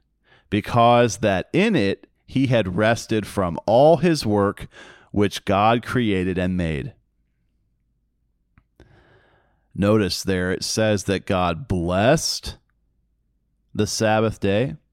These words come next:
which means he placed his favor on that day. God cares far more about the Sabbath than he does about the other six days of the week.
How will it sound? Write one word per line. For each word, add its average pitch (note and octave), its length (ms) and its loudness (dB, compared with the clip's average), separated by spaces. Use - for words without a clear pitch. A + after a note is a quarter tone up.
which F#2+ 260 -4
means F#2+ 340 -2
he F2+ 140 -4
placed - 540 -4
his E2+ 260 -6
favor A#2+ 720 -4
on G2 280 -2
that G2 260 -2
day. G2+ 380 -4
God A#2 400 2
cares A#2+ 500 0
far D3+ 600 4
more C#3+ 280 4
about G#2+ 320 4
the F#2+ 100 -2
Sabbath G#2+ 600 -2
than F#2+ 160 -2
he F#2+ 120 0
does F#2+ 400 -2
about F#2 300 -4
the F2+ 120 -4
other F#2+ 240 0
six - 400 -6
days E2+ 400 -4
of E2+ 220 -6
the E2 100 -6
week. G2 400 -4